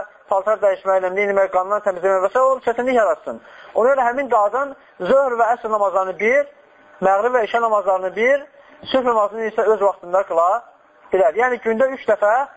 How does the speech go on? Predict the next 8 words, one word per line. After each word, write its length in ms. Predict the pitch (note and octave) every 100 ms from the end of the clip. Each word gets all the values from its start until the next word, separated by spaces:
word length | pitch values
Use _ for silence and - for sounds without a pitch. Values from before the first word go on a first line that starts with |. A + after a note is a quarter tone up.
| - -
təmizlənib 520 | A3 G#3 G3 G#3+ B3
beş 180 | A#3 A3
vaxt 160 | G#3+ G#3+
namazı 320 | F#3+ F#3+ G3
qıla 240 | F#3+ F#3 G3+ B3 - _ -
bilər. 220 | F3+ F3
Niyə 140 | G3+ C4+
görə? 220 | B3+ A#3